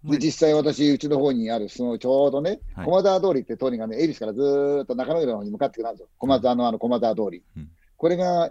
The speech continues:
Speaker 2: 今まあね、あの、地下鉄になっちゃったけど、当時は都電が走っててね。
Speaker 1: はい。
Speaker 2: で、これがずーっとちょうどカーブして、あの、坂下っていくんですよ。
Speaker 1: うん。
Speaker 2: っていうのは、あの、渋谷と目黒っていうのはね、あの、落差とかね、段差があるんですよ。バコーンと。
Speaker 1: はい、はい、はい、はい。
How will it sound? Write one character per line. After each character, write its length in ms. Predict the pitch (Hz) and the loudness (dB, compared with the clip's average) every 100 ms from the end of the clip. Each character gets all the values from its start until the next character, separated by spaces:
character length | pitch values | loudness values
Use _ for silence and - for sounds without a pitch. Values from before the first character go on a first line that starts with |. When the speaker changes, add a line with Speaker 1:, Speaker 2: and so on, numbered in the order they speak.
| - | -4
Speaker 2:
今 300 | 214 294 233 | -4 2 4
ま 280 | 139 135 123 | 4 4 2
あ 40 | 123 | 0
ね、 320 | 160 120 104 | 0 0 -2
あ 60 | |
の、 200 | 117 120 | -4 -4
地 60 | 110 | -4
下 100 | 147 | -4
鉄 200 | 135 123 | -4 -4
に 60 | 139 | -4
な 80 | |
っ 20 | 127 | -4
ち 60 | |
ゃ 20 | 110 | -6
っ 20 | |
た 100 | 101 | -8
け 60 | |
ど、 160 | 101 101 | -6 -2
当 160 | 170 160 | 2 2
時 100 | 113 | 0
は 60 | |
都 140 | - 147 | 0 0
電 160 | 190 | 2
が 80 | 151 | 0
走 120 | 143 | -6
っ 20 | - | -8
て 80 | |
て 100 | 175 123 | -8 -8
ね。 140 | 339 _ | -10 _
Speaker 1:
は 140 | - 82 | -16 -16
い。 100 | - | -4
Speaker 2:
で、 340 | 160 170 165 165 | 4 6 6 4
こ 100 | 170 | 2
れ 60 | |
が 100 | 170 | 2
ず 80 | 160 | 4
ー 160 | 190 202 | 4 4
っ 20 | |
と 100 | 156 | 2
ち 60 | 170 | 0
ょ 40 | |
う 20 | |
ど 80 | 156 | 0
カ 260 | - 208 247 | 2 2 2
ー 20 | |
ブ 80 | 123 | 0
し 60 | |
て、 260 | - 107 - _ _ | -2 -2 -2 _ _
あ 100 | 113 | -8
の、 360 | 110 110 104 104 | -6 -4 -4 -6
坂 260 | - 135 147 | -2 0 2
下 80 | 180 | 0
っ 60 | |
て 80 | 175 | 0
い 20 | |
く 40 | 151 | -4
ん 40 | |
で 80 | 98 | -4
す 100 | - | -8
よ。 60 | - - | -20 -18
Speaker 1:
う 40 | |
ん。 20 | 76 | -18
Speaker 2:
っ 40 | _ - | _ -2
て 60 | 180 | 2
い 40 | |
う 40 | 151 | 2
の 60 | |
は、 100 | 123 _ _ _ _ | 0 _ _ _ _
あ 80 | 131 | -2
の、 140 | 139 | -2
渋 240 | 131 180 254 | 0 0 4
谷 120 | 254 | 4
と 100 | 233 | 4
目 100 | 233 | 2
黒 160 | 170 113 | 2 0
っ 80 | _ - | _ -10
て 60 | |
い 60 | 117 | -8
う 40 | |
の 80 | 110 | -6
は 60 | 101 | -6
ね、 240 | 120 175 - | -6 -6 -10
あ 80 | - | -10
の、 100 | 110 | -2
落 220 | 135 208 | 2 2
差 140 | - 120 | 0 -4
と 120 | 110 | -4
か 80 | 101 | -6
ね、 80 | 95 | 0
段 160 | 180 202 | 2 2
差 120 | - | 2
が 80 | 185 | -2
あ 20 | |
る 80 | 107 | -4
ん 20 | |
で 80 | - | -8
す 40 | - | -2
よ。 60 | |
バ 100 | 110 | 0
コ 120 | 139 131 | 0 0
ー 100 | 135 | -4
ン 60 | |
と。 100 | - | -6
Speaker 1:
は 60 | - | -12
い、 20 | |
は 60 | - | -14
い、 20 | |
は 60 | |
い、 0 | |
は 0 | |
い。 80 | - | -20